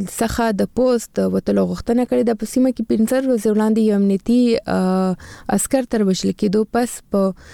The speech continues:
آ، دې علاقې کې محاصره، آ، لګېدلې ده او هغلته پوځ ورغلی دی. ځایي مشران وایي چې عسکر په وژلو کې مطلوبه کسان ورته حواله کوي، خو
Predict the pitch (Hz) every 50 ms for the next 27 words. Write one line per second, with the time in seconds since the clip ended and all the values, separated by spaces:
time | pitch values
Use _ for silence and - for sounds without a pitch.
0 | - - - - - 208 196 196 190 175 190 220 240 247 247 233 226 - - -
1 | 190 196 202 196 - - - 240 240 233 - - 233 233 226 220 202 196 - -
2 | 180 180 190 185 185 190 185 - - 202 226 233 220 185 - - - - - 185
3 | 180 180 180 180 185 170 175 185 170 214 220 220 220 190 202 196 196 196 - -
4 | - 180 185 180 180 185 190 185 - - - 185 196 196 190 - 196 190 190 -
5 | - - - - - - - - 254 285 262 - - 202 185 185 175 196 208 214
6 | 208 214 220 214 - 202 190 185 196 196 196 196 - - 190 196 196 196 196 202
7 | 208 208 - - 208 202 190 - - - 214 202 196 - - 190 185 180 - 202
8 | 208 208 202 - 208 196 185 185 - 214 220 202 208 202 - 196 - - 202 202
9 | 202 202 190 190 - 190 180 185 190 190 185 185 - 185 196 226 269 277 - -
10 | 277